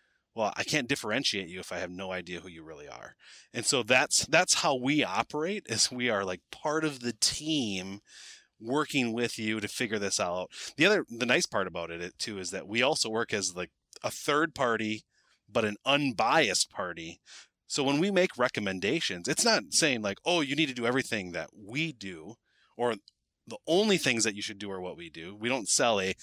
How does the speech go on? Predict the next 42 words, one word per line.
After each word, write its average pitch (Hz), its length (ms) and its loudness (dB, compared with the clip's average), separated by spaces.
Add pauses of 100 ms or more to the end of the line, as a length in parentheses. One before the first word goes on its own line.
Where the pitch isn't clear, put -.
(140)
specific - 640 0
product 98 340 -4
or 87 60 -12
service 95 280 -4
like, 85 200 -12
"That's 87 260 -4
it, 165 220 4
that's 85 160 -8
gonna 101 120 -8
solve 95 220 -4
your 85 80 -12
problems." 92 540 -6 (440)
We 101 140 -2
actually 110 300 -2
work 143 240 -2
with 117 100 -4
other 92 220 -4
vendors 90 400 -6
and 90 120 -10
partners, 90 480 -8 (280)
and 107 100 -8
we 113 80 -4
recommend 120 640 0
it 104 180 0
because 101 320 -4
we 98 80 -10
see 113 320 0
the 90 140 -6
gap 104 480 -2
or 95 40 -10
something 92 280 -6
that 90 160 -8
the - 60 -14
carrier 87 500 -6
needs. 95 500 -6 (260)
So - 160 -2
when 127 140 2
we're 107 100 -2
recommending 120 640 0
it, 87 160 -4
it's - 140 -10
because 90 640 -6